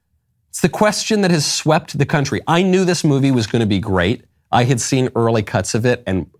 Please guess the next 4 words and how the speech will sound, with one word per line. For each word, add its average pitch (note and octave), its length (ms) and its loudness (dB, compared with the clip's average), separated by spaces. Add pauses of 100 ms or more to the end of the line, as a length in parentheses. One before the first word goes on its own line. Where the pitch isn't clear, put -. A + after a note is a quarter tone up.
Walsh G#2+ 500 0 (160)
absolutely G#2+ 1080 0 (360)
kills A#2 480 -2
it. C#2+ 100 -6